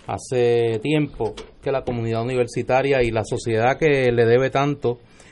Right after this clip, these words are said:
a la universidad debía de activarse para,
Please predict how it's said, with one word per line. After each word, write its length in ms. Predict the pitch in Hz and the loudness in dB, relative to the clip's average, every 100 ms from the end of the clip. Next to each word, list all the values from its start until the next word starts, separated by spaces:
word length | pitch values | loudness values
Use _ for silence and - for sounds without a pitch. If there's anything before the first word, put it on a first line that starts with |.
| - | -10
a 120 | - 113 | -2 0
la 80 | |
universidad 800 | 113 117 117 110 120 110 127 117 - - | 0 2 0 0 -2 2 2 0 -6 -12
debía 560 | 113 107 107 110 127 123 | -4 -2 -2 0 0 2
de 560 | 117 110 101 98 92 - _ _ _ _ _ - | 2 2 0 -2 -6 -12 _ _ _ _ _ -4
activarse 800 | 110 - 110 117 139 135 117 101 - _ - - _ _ - | -4 -2 0 4 4 0 -8 -10 -12 _ -20 -20 _ _ 0
para, 560 | 123 135 135 127 131 | 4 4 4 2 0